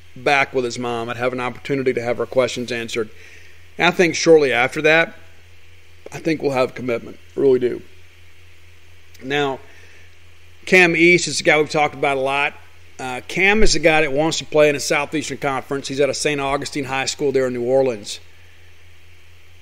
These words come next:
Interesting situation for a while. It felt like we were chasing Arkansas. Arkansas has a change of the offensive line coach. Of course,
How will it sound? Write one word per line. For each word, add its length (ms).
Interesting 460
situation 680
for 180
a 60
while. 340
It 120
felt 160
like 100
we 80
were 100
chasing 380
Arkansas. 640
Arkansas 760
has 240
a 100
change 560
of 140
the 120
offensive 420
line 260
coach. 360
Of 60
course, 240